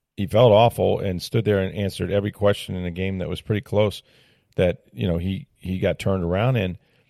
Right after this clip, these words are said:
But he has made himself into a real pro, and he has found his, his way to stay on the field the last two years predominantly. He broke his toe last year. He still managed to play.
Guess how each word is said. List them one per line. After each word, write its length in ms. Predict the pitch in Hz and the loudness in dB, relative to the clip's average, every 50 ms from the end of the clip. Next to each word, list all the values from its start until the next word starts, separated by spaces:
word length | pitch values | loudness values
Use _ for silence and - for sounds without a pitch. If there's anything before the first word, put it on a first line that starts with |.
| _ _ _ _ - | _ _ _ _ -2
But 100 | 113 110 | 0 2
he 120 | 131 143 | 4 4
has 120 | 131 104 | 4 2
made 360 | 95 107 117 131 139 151 156 123 | 0 0 0 2 2 2 2 4
himself 520 | 127 131 120 104 - 117 113 107 - - | 4 2 2 2 2 2 2 2 2 0
into 220 | 104 98 98 101 | -4 -2 0 0
a 80 | 101 98 | 0 0
real 220 | 92 98 101 95 | 0 2 0 0
pro, 460 | - - - 90 87 76 65 - - _ _ | 0 0 0 0 0 0 0 -4 -10 _ _
and 460 | - - 95 92 92 90 90 90 90 | -8 -6 -4 -2 -2 -2 -4 -4 -4
he 140 | 90 95 101 | -4 -2 -2
has 120 | 101 90 - | -2 -2 -2
found 300 | - 101 101 110 113 113 | -4 -2 0 0 0 0
his, 200 | 101 90 87 - | -2 -4 -8 -8
his 220 | - 104 101 87 | -6 -4 -4 -4
way 240 | 90 92 98 95 95 | -2 0 0 0 2
to 60 | 90 | 0
stay 240 | 85 - - 92 92 | -2 -4 -2 -2 0
on 200 | 92 95 101 104 | 0 0 0 0
the 60 | 101 | -2
field 240 | - - 98 90 85 | -2 -2 -2 -2 -2
the 60 | 87 | -2
last 340 | 87 87 87 85 85 - - | -4 -4 -2 -4 -4 -6 -8
two 80 | - 90 | -10 -8
years 300 | 85 85 85 82 76 - _ _ _ _ _ _ _ | -6 -6 -6 -6 -8 -10 _ _ _ _ _ _ _
predominantly. 680 | - 101 90 85 92 87 87 87 85 82 90 90 90 92 | -4 -4 -2 -2 -2 -2 -2 -4 -4 -4 -4 -4 -2 -4
He 60 | 98 | -4
broke 380 | 92 - - 110 120 131 - | -4 0 4 6 6 6 4
his 140 | - 120 - | -2 -6 -6
toe 240 | - - 107 101 104 | -2 2 2 4 4
last 380 | 104 104 98 98 98 - - - | 4 2 2 2 2 0 -4 -6
year. 200 | 98 101 101 95 | -4 -4 -4 -4
He 100 | 87 78 | -6 -8
still 260 | - - - 104 101 | -8 -4 -2 -2 0
managed 400 | 101 104 101 101 101 92 - - | 0 -2 -2 -2 -4 -6 -8 -10
to 60 | - | -12
play. 420 | - - 101 95 95 95 95 95 | -10 -4 0 0 2 2 0 -2